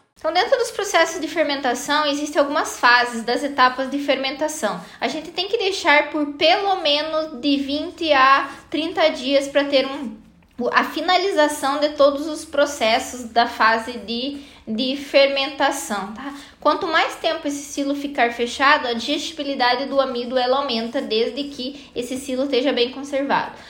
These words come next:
Mas a gente diz que deve deixar, é, de pelo menos de vinte a trinta dias pra gente ter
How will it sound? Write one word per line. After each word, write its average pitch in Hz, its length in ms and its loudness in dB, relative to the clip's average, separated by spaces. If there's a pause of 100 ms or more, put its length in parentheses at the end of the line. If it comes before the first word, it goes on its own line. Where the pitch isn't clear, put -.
(140)
Mas 302 200 2
a 359 60 -4
gente 403 300 -6
diz 285 180 -4
que 330 140 -8
deve 269 320 2
deixar, 262 580 0 (240)
é, 240 300 2
de 247 440 -6
pelo 294 200 6
menos 269 340 -4
de 277 140 0
vinte 285 260 -6
a 339 60 -4
trinta 277 360 -4
dias 233 360 -4
pra 254 100 -6
gente 277 300 -8
ter 233 360 -2